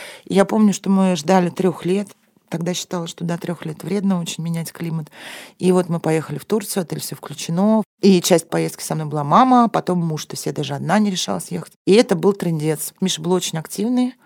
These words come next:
Я зачем-то билась за режим. Он всё время хотел общаться с какими-то детьми, не хотел уходить с детской вот этого мини-диска. А я говорила: «Уже девять часов, пора уходить», и мне приходилось его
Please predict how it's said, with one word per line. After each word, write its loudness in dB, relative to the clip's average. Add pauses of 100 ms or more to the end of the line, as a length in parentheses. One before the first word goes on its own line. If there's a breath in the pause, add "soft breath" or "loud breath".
(380 soft breath)
Я 6
зачем-то -4
билась -4
за -4
режим. -2
Он 8
всё 2
время 2
хотел 2
общаться 0
с -8
какими-то -2
детьми, -2
не 0
хотел 0
уходить -2
с -8
детской -2
вот -8
этого -6
мини-диска. -2 (360 loud breath)
А 2
я 4
говорила: 2
«Уже -2
девять 0
часов, -4
пора 0
уходить», -4
и -2
мне -4
приходилось -4
его -6